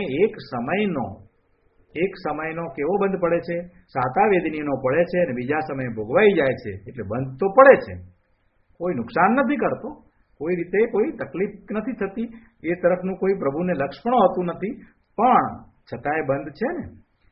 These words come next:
એટલે એક એ વાતને અહીંયા રાખી છે, એટલે અહીંયા જે સરખામણી કરી છે એ હરિયંત ભગવાન સાથે, કેવળી ભગવાન સાથે નથી કરી,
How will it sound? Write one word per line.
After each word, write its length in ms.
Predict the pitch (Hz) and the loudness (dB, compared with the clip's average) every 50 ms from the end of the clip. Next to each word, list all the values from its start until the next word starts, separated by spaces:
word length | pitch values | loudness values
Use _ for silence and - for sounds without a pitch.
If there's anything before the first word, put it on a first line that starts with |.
| _ _ _ _ | _ _ _ _
એટલે 280 | - 160 - - 170 185 180 160 165 | -12 -10 -8 -4 -2 -2 -2 0 -2
એક 100 | 185 180 - - - - _ _ _ _ _ _ _ _ - | -4 -4 -6 -12 -20 -20 _ _ _ _ _ _ _ _ -4
એ 120 | 165 185 226 254 | 2 6 6 8
વાતને 500 | 240 202 196 208 202 - 196 190 190 190 190 185 185 - - - _ _ _ _ _ _ _ _ _ _ _ - | 8 8 8 6 6 4 0 -2 -2 -4 -4 -6 -10 -14 -20 -20 _ _ _ _ _ _ _ _ _ _ _ -10
અહીંયા 300 | 151 160 175 175 156 135 | -6 -2 0 2 2 2
રાખી 360 | 131 135 143 - - 277 240 | 2 0 0 0 -2 -2 0
છે, 160 | - 180 151 147 147 - 170 | 0 0 0 -2 -2 -4 -6
એટલે 220 | 185 180 226 190 185 | -6 -4 0 0 0
અહીંયા 420 | 123 123 135 147 175 226 262 254 | 0 0 -2 0 2 4 4 6
જે 80 | 262 254 | 6 4
સરખામણી 520 | 247 240 208 190 - 202 202 202 202 208 | 4 2 0 -2 0 0 0 0 -2 -4
કરી 260 | 190 - 233 254 254 | -2 -2 -2 -2 -2
છે 140 | - 214 202 | -2 0 0
એ 140 | 190 175 175 170 | 0 0 0 0
હરિયંત 340 | 120 123 139 175 214 208 185 | -2 -2 -2 -2 -2 -2 -2
ભગવાન 380 | 165 165 160 170 175 175 180 | -2 -2 0 2 2 2 0
સાથે, 320 | 175 - 160 151 - 165 170 | -2 -4 -6 -6 -4 -6 -8
કેવળી 380 | 165 - - 143 139 143 170 180 | -8 -8 -8 -8 -6 -4 -4 -4
ભગવાન 360 | 175 147 143 147 156 156 151 | -4 -6 -6 -6 -6 -8 -10
સાથે 300 | 131 151 143 135 - 160 147 | -10 -8 -8 -8 -8 -10 -10
નથી 300 | 131 127 180 - 220 226 | -8 -8 -8 -6 -6 -6
કરી, 300 | - 156 135 147 175 226 | -6 -6 -6 -6 -8 -10